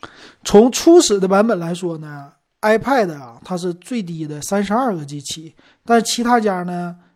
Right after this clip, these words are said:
呃，iPad Air 和 mini 呢，都是六十四G 起，它俩的版本呢，都是六十四和二五六，这个 iPad 呢，是三十二和一二八，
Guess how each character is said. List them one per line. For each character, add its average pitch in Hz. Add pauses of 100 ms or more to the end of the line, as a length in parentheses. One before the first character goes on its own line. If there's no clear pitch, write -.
(120)
呃， 147
iPad 196
Air 190
和 180
mini 196
呢， 135
都 180
是 180
六 220
十 165
四 247
G 160
起， - (440)
它 240
俩 220
的 170
版 170
本 208
呢， 147
都 170
是 175
六 202
十 196
四 208
和 185
二 208
五 139
六， 233 (320)
这 -
个 214
iPad 226
呢， 165
是 156
三 208
十 208
二 226
和 190
一 196
二 226
八， 143